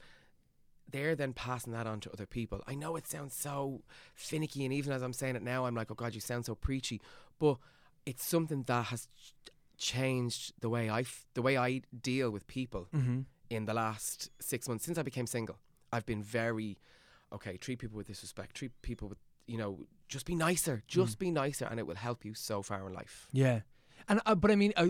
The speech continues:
Speaker 2: the reason I don't think it is preachy is because if you're backing it up then with, to go back to that, something like then, you know, as you said, a very, like, brave thing, like, to, first of all, go to a grief counsellor. Yeah, absolutely. If, especially if that's not something that, like,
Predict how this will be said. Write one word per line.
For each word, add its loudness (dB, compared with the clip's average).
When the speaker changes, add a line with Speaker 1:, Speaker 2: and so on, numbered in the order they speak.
Speaker 2:
the 2
reason 6
I 8
don't 8
think 8
it 8
is 8
preachy 4
is 4
because 6
if 2
you're 6
backing 4
it 6
up 4
then 6
with, 2
to -12
go 4
back 2
to 4
that, 10
something 4
like 4
then, 6
you 2
know, 2
as 0
you 6
said, 2
a -8
very, 6
like, 4
brave 4
thing, 4
like, 2
to, 6
first 8
of 8
all, 6
go 8
to 6
a 0
grief -2
counsellor. 0
Yeah, 0
absolutely. 0
If, -2
especially 2
if -2
that's -2
not 2
something 2
that, 4
like, 2